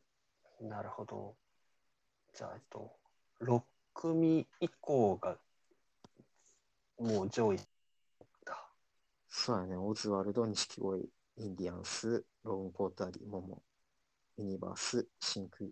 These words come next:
Speaker 2: ユニバースと真空ジェシカが、あれか、同じか、同率。
Speaker 1: うん。
Speaker 2: で、モグライダー、ハライチ、ランジャタイ。
Speaker 1: はい。まあ、顕著にネタ順が出てるな。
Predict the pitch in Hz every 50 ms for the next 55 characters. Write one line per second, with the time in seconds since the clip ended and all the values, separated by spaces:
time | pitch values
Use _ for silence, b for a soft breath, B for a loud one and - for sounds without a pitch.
0 | - - 139 160 170 156 143 135 - - - 104 - - 113 107 107 - - 107
1 | 107 107 - - - 127 131 143 151 151 - - _ _ _ _ _ _ _ _
2 | _ _ _ _ _ _ _ _ _ _ _ _ _ - - 98 - - - -
3 | - - 104 98 90 90 - - - 90 - 104 - 98 95 92 87 87 - -
4 | - - - - - _ _ _ _ _ _ _ _ _ _ _ _ _ _ -
5 | 120 117 113 110 110 107 107 104 104 104 104 110 - _ _ _ _ - 127 117
6 | 110 107 - 113 110 110 107 104 101 92 101 104 110 117 - - - - 104 92
7 | 90 90 90 - - 120 - 90 85 - - - - - - _ _ _ _ _
8 | _ _ _ _ _ _ _ - - - - - 107 101 - - - - - -
9 | 98 87 82 - - _ _ _ _ - - - 131 113 107 - - 104 92 87
10 | 87 90 90 92 - - 98 92 - 104 101 95 92 92 - - - - 95 -
11 | - - -